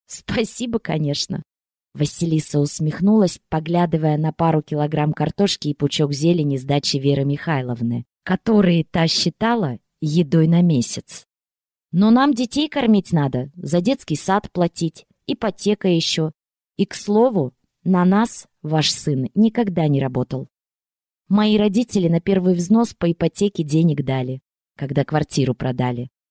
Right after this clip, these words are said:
А на работу я вышла, когда Даше едва два года исполнилось. «Ну что ты попрекаешь деньгами-то? Нельзя так к жизни относиться.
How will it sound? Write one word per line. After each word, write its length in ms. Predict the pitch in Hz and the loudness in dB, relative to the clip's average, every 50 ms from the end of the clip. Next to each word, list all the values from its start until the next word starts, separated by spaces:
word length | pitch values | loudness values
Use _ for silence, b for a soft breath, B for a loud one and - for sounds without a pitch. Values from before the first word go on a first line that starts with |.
| _ _ | _ _
А 80 | - 156 | -2 0
на 140 | 170 175 180 | 2 2 2
работу 380 | 190 190 185 254 285 277 208 | 2 2 2 0 0 0 0
я 180 | 170 151 147 139 | 0 0 0 0
вышла, 420 | 135 135 131 - - 123 123 139 - _ _ _ _ | -2 -2 -4 -4 -4 -6 -10 -14 -16 _ _ _ _
когда 300 | - 165 160 165 160 170 | -6 -4 -4 -2 -2 -2
Даше 380 | 170 170 190 214 214 - - 120 | 0 0 0 0 0 0 -2 -2
едва 340 | 135 160 160 170 175 185 175 | -2 -2 0 0 2 2 0
два 240 | 170 170 202 202 190 | 0 0 0 0 2
года 320 | 175 202 180 151 131 139 | 2 0 0 0 0 0
исполнилось. 840 | 139 - - - 143 143 131 127 127 123 120 123 120 - - - - _ _ _ _ _ _ _ _ _ _ _ _ _ _ _ _ _ _ _ - | 0 -2 -2 -2 -2 -2 -2 -2 -2 -4 -4 -4 -4 -4 -6 -6 -8 _ _ _ _ _ _ _ _ _ _ _ _ _ _ _ _ _ _ _ -4
«Ну 140 | 277 349 330 | -2 -2 -2
что 280 | - - - 370 277 | -2 -2 -2 -2 -2
ты 120 | - - 220 | -2 -2 -4
попрекаешь 600 | - 240 - - 294 - - 277 202 185 175 165 | -4 -2 -2 -2 -2 0 0 0 0 0 0 0
деньгами-то? 760 | 160 233 240 247 208 226 175 147 147 - - - 139 131 - _ _ _ _ _ _ | 0 2 2 4 4 2 0 0 -2 -4 -4 -6 -8 -8 -8 _ _ _ _ _ _
Нельзя 520 | 202 254 302 311 294 247 202 220 247 247 262 | -2 0 0 2 0 0 0 0 0 0 -2
так 320 | - 294 277 - - - _ _ | -2 -4 -6 -6 -10 -20 _ _
к 80 | - 226 | -4 -2
жизни 340 | 214 233 254 196 - 196 180 | 0 2 2 2 2 2 2
относиться. 800 | 175 - - 208 208 - - 180 165 - - - - 127 127 | 2 0 0 0 0 0 0 -2 -2 -2 -2 -2 -2 -2 -6